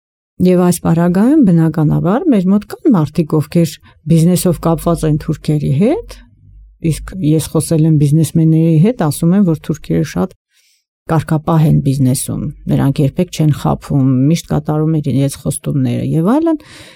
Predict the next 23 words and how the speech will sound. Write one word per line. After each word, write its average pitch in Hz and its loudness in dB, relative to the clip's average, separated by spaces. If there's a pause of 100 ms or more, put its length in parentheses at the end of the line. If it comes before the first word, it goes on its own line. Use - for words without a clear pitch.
(360)
Ը, 156 -6 (100)
Թուրքիան 185 0
մեր 156 2
հումքի 160 2
աղբյուրն 233 0
է 294 0 (320)
շատ-շատ 185 -4
բիզնեսմենների 156 2
համար, 156 2 (640)
և 165 0 (120)
բիզնես 175 2
էլիտայի, 175 2 (140)
ինձ 190 2
թվում 165 0
է, 160 2
շահերից 160 0
է 151 -2
բխում 233 -2
Թուրքիայի 208 -2
հետ 240 -2
հարաբերությունները 160 0
հարթ 262 -2
պահելը։ 208 -4